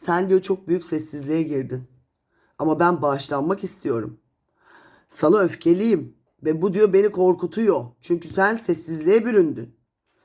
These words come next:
Yani senin bu sessizliğin bende pişmanlıkların artmasına sebep oldu.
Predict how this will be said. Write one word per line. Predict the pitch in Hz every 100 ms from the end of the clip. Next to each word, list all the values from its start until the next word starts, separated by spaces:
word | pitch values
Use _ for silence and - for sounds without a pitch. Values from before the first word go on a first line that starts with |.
| _ _ -
Yani | 147 160 160
senin | - 190 226 214
bu |
sessizliğin | 208 226 - 220 190 220 233 277 - _ _ _ 165
bende | 170 208 220
pişmanlıkların | - - 190 190 190 190 220 220
artmasına | 170 165 170 165 247
sebep | 240 180 160 156
oldu. | 143 127 127